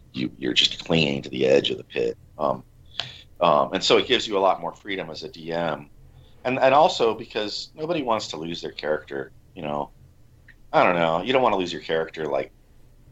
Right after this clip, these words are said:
but sort of mundane things.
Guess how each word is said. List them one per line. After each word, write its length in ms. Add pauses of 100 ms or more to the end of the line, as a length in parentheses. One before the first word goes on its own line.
(220)
but 200 (420)
sort 260
of 180 (240)
mundane 500
things. 640